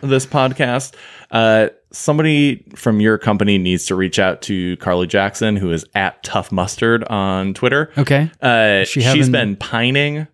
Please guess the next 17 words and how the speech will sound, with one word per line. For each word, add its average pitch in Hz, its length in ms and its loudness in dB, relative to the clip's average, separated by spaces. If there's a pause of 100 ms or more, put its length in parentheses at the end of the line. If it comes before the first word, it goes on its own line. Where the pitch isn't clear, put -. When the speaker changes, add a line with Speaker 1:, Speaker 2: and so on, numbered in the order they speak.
Speaker 1:
for 107 440 -2 (220)
U-Haul 127 560 0
to 123 140 -4
sponsor 120 520 -4
her 139 380 -2 (360)
Speaker 2:
<laughs> 170 500 0
Speaker 1:
since - 520 -2
she 131 180 0
signed 120 380 -2
with 117 120 -6
Toronto, 120 540 -2
and 107 120 -4
she's 98 180 -10
gotta 107 220 0
move 110 240 -2
up 123 160 -2
there. 135 320 0